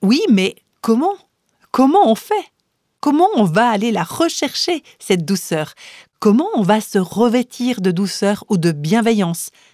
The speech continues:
comme le dit Colossiens chapitre trois ? Comment on s'y prend pour l'enfiler, ce vêtement de douceur ?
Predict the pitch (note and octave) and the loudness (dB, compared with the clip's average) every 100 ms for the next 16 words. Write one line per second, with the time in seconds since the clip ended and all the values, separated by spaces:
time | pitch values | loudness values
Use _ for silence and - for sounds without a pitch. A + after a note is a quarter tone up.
0 | _ F3+ E3+ E3+ F3 - F3 E3+ - G3 | _ 0 0 0 -2 -2 -2 -2 -4 -4
1 | F#3+ F#3+ - F3 F3 - D#3+ - D3+ - | -2 -2 -4 -6 -8 -8 -10 -8 -8 -8
2 | _ _ _ _ _ _ _ D#4+ F#4 F#4+ | _ _ _ _ _ _ _ -2 0 2
3 | C4 - F#3 - F#3 D#3+ C#3+ - F3 E3 | 0 -2 -8 -4 -2 -2 -6 -6 -4 -2
4 | F3 F3+ F3 - G3 F3+ D3+ - E3 D3+ | 0 0 -2 -4 -2 0 -2 -6 -6 -4
5 | D#3+ E3+ E3 D#3 D3 - D3 C3+ - - | -4 -2 -2 -4 -6 -10 -12 -14 -18 -20